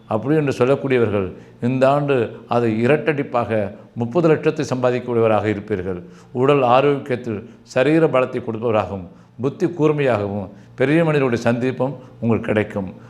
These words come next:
வர்த்தக ரீதியாக செயல்படுபவர்கள் அயல்நாடுகள் வாயிலாக எல்லா செயலும் செய்வார்கள். இடுப்புக்கு மேலே பிரச்சனை வராம பொதுவா பார்த்துக்கணும். அந்த மாதிரி சொல்லுவாங்க. அந்த ராகு தசை நடத்திருந்தால்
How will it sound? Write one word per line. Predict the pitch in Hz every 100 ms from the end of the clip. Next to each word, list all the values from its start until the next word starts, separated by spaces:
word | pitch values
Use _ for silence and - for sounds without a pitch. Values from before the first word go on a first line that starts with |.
| -
வர்த்தக | 104 113 113 120
ரீதியாக | 123 131 127 139 139
செயல்படுபவர்கள் | 123 120 117 110 104 98 - - -
அயல்நாடுகள் | 107 143 156 143 127 117
வாயிலாக | 113 127 117 107 104 90 - -
எல்லா | 110 120 131 127 117
செயலும் | 120 131 127
செய்வார்கள். | 107 107 98 92 90 - - - -
இடுப்புக்கு | 127 165 165 170 131
மேலே | 135 143
பிரச்சனை | - 117 127
வராம | 113 110 113 139 - - - -
பொதுவா | 131 139
பார்த்துக்கணும். | 131 107 113 95 92 - - - - -
அந்த | 117
மாதிரி | 120 123
சொல்லுவாங்க. | 120 113 107 113 69 - - - - - -
அந்த | 123 127 120 117 120
ராகு | 117 143 147
தசை | 160 151 147
நடத்திருந்தால் | 117 110 120 117 113 117